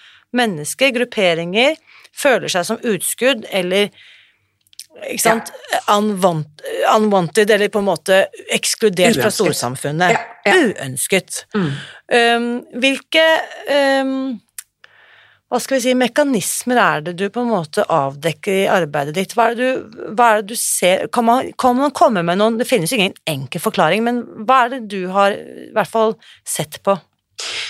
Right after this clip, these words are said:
Speaker 2: Det som jeg fant da, eh, og som var, som var veldig spennende, var at, og fascinerende, var at, eh,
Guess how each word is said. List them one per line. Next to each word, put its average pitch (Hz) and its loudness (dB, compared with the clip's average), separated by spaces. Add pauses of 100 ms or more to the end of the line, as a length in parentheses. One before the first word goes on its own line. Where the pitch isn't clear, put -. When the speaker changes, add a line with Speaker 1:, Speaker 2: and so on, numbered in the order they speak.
(320)
Speaker 2:
Det 233 6
som 277 2
jeg 254 4
fant 302 -4
da, 190 0 (100)
eh, 208 4
og 214 0
som 226 -2
var, 185 4 (1300)
som 202 2
var 180 4
veldig 202 2
spennende, 196 2 (300)
var 151 4
at, 160 0
og - -2
fascinerende, 180 2
var 156 4
at, 160 -2
eh, 175 4